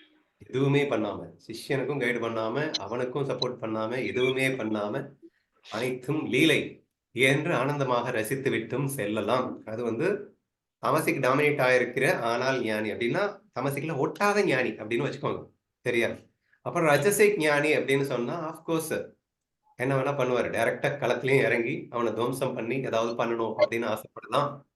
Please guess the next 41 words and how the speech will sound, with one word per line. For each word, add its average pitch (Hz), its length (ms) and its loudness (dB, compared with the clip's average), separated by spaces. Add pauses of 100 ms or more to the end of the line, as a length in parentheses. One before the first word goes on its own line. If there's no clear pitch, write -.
(420)
But 170 100 2
அதனால 165 360 4
அவர் 147 160 4
வந்து 139 220 4
ஆக்ஷன்ல 135 380 0
ஒட்டி 120 200 0
இருப்பாரான்னா, 123 340 0
அங்கேயும் 139 320 -2
ஒட்டி 127 120 -4
இருக்க 104 240 -2
மாட்டாரு. 82 180 -10 (840)
எல்லாமே 147 520 2
நேச்சுரல் 135 380 2
ப்ராசஸ், 123 300 0
ஆட்டோமேட்டிக். 120 420 0
நைஷ்கர்மிய 120 460 0
சித்தி 117 260 -2
அடைந்தவன் 107 360 0
தான் 113 120 0
மூணு 110 180 -2
பேருமே. 101 300 -2 (600)
எப்ப 92 260 -2
ஞானின்னு 131 420 4
சொல்லிட்டீங்களோ, 123 360 0
அப்ப 131 260 -2
வந்து 117 160 0
மூணு 123 240 -2
பேருமே 123 560 0 (640)
இந்த 127 140 -2
நைஷ்கர்மிய 160 560 2
சித்தியில் 180 360 2
இருந்து 226 220 4
கொண்டு 240 160 2
தான் 226 140 4
இந்த 202 60 2
மாதிரி 190 220 4
ஆக்ஷன் 170 280 0
பண்றாங்க 147 380 2
அப்படிங்கிற 127 300 0
மாதிரி 127 240 2
ஆயிடும். 107 220 -4